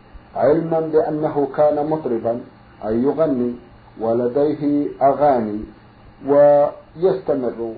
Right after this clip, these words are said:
في سرد مثل هذا الوصف." ويقول في نهاية رسالته:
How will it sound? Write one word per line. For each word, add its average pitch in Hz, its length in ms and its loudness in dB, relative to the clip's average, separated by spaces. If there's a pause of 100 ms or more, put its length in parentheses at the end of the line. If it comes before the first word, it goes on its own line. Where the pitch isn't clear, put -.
(140)
في 135 340 -4 (400)
سرد 131 280 0
مثل 135 380 -4
هذا 135 340 -2
الوصف." 147 320 -2 (440)
ويقول 131 680 2
في 160 120 -4
نهاية 143 500 0
رسالته: 127 720 -4